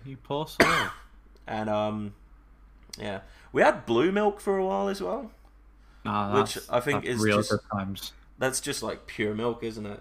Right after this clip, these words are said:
Speaker 2: Like
Speaker 1: Yeah, yeah, pretty much. Like,
Speaker 2: Yeah.
Speaker 1: there's nothing done to it. It's just milk.
Speaker 2: Milk.
Speaker 1: <laughs> Milk.
Speaker 2: But yeah, I don't know. Um, uh, I haven't, I haven't tried it in so long. Maybe my taste buds have changed and maybe I'll fucking love it.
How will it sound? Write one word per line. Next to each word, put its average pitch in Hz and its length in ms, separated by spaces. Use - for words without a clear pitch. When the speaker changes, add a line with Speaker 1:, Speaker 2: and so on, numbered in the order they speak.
Speaker 2:
Like 104 340
Speaker 1:
Yeah, 117 260
yeah, 101 260
pretty 131 220
much. 101 420
Like, 113 80
Speaker 2:
Yeah. 101 40
Speaker 1:
there's 101 120
nothing 110 220
done 104 220
to 101 160
it. 98 200
It's - 80
just 110 140
milk. 98 380
Speaker 2:
Milk. 107 320
Speaker 1:
<laughs> - 200
Milk. - 220
Speaker 2:
But 143 240
yeah, 131 320
I 113 80
don't 120 120
know. 117 180
Um, 110 460
uh, 120 60
I 120 100
haven't, 196 280
I 120 100
haven't 123 200
tried 131 300
it 92 80
in 104 80
so 107 200
long. 110 260
Maybe 113 320
my 110 220
taste 107 300
buds 113 200
have 98 80
changed 104 320
and 104 80
maybe 101 200
I'll 101 80
fucking 98 300
love 101 160
it. 98 140